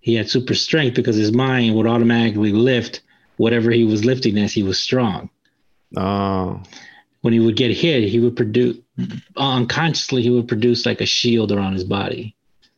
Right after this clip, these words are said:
Speaker 1: So
Speaker 2: So he, like, faked his powers. It wasn't
Speaker 1: Right,
Speaker 2: like
Speaker 1: he
Speaker 2: Superman,
Speaker 1: faked,
Speaker 2: exactly.
Speaker 1: right, right. That's why he was never able to project, like,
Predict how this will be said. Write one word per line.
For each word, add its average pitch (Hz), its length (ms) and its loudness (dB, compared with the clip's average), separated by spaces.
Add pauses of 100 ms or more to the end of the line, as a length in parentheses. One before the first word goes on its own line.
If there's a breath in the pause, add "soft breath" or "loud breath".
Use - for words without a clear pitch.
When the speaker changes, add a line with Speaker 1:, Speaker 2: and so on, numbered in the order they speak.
(460)
Speaker 1:
So 110 540 -4 (200)
Speaker 2:
So 131 200 0
he, 135 160 4
like, 127 200 0
faked 139 460 -2
his 110 140 2
powers. 95 680 0
It 123 80 2
wasn't 127 280 4
Speaker 1:
Right, 117 40 4
Speaker 2:
like 110 80 2
Speaker 1:
he 107 60 2
Speaker 2:
Superman, 139 500 2
Speaker 1:
faked, 104 80 2
Speaker 2:
exactly. 143 420 2
Speaker 1:
right, 123 760 -4 (140)
right. 127 280 0
That's 147 160 0
why 156 80 2
he 147 60 2
was 131 160 2
never 143 240 2
able 131 240 2
to 131 140 0
project, 127 400 0
like, 107 260 -4